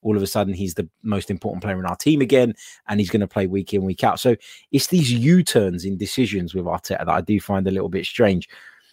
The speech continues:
Bellerin, I don't think is that great. I just think that he's the best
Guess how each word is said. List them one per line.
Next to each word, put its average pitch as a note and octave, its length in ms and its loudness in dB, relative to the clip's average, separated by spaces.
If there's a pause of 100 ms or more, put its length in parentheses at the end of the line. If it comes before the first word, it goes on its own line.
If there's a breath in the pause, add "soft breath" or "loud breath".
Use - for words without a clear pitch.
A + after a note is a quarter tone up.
(360 loud breath)
Bellerin, D#3+ 460 10
I C3 160 2
don't B2 180 4
think G#2+ 180 -4
is F#2 120 -6
that F2+ 180 -6
great. E2+ 300 -6
I G#2 80 -6
just G#2+ 220 -4
think G2 200 -6
that F2 220 -8
he's F2+ 260 -16
the F2+ 120 -10
best - 440 -10